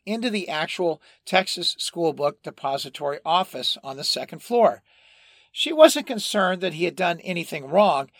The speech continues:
but it just wasn't that often that they came through there.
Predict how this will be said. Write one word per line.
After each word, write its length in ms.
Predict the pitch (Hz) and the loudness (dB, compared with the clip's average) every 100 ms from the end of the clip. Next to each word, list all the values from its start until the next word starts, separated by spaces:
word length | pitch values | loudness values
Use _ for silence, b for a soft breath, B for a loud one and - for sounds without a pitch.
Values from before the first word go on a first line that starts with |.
| b b b | b b b
but 120 | 214 202 | 0 2
it 120 | 170 | 0
just 360 | 269 254 - | 0 0 2
wasn't 380 | 214 208 190 175 | 2 2 0 0
that 180 | 170 160 | 2 4
often 460 | 147 147 - 151 147 | 4 2 -2 -10 -10
that 180 | 151 139 | -12 -8
they 100 | 151 | -8
came 340 | - 156 147 | -8 -10 -10
through 300 | 135 - 254 | -10 -4 -4
there. 300 | 175 107 - | -4 -8 -16